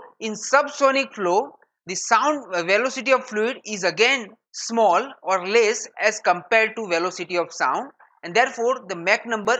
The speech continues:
is below unity. So it should be below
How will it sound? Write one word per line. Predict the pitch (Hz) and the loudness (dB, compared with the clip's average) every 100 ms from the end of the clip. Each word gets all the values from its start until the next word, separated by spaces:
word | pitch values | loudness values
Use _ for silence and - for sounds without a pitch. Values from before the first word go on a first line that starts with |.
| - | -2
is | 202 220 185 | -12 -12 -12
below | 156 160 214 339 - _ | -8 0 2 0 -6 _
unity. | 160 165 165 151 127 107 _ _ _ | -14 -12 -8 -10 -10 -18 _ _ _
So | - | -6
it | 294 - | -4 -2
should | 294 262 | -4 0
be | 285 | -2
below | 220 208 269 | 2 4 2